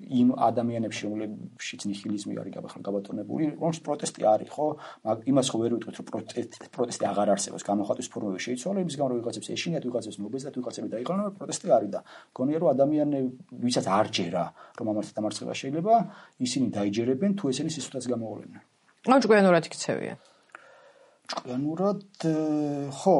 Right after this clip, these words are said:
Speaker 1: ჭკვიანურად რო იცის, რომ აქამდე არ მივიდოდნენ.
Speaker 2: <laughs> ნიღბის გამო არ მოგეწევდა სიარული?
Speaker 1: არა, ანუ ამ, აი, ზოგადად ბოლო წლებს ვიყავ.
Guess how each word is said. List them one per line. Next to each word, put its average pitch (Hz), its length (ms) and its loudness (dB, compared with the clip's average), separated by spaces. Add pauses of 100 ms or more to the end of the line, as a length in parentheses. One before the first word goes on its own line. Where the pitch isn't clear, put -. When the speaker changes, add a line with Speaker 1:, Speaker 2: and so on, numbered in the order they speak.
Speaker 1:
ჭკვიანურად 202 560 2
რო 196 160 4
იცის, 185 300 -6
რომ 202 180 0
აქამდე 147 300 2
არ 117 120 2
მივიდოდნენ. - 720 0 (200)
Speaker 2:
<laughs> 214 500 -2
ნიღბის 156 280 4
გამო 160 220 4
არ 151 120 4
მოგეწევდა 151 460 2
სიარული? 123 340 2
Speaker 1:
არა, 151 200 10
ანუ 127 160 8
ამ, 123 160 10 (180)
აი, 113 220 4
ზოგადად 107 340 2
ბოლო 101 220 0
წლებს - 280 -6
ვიყავ. - 220 -6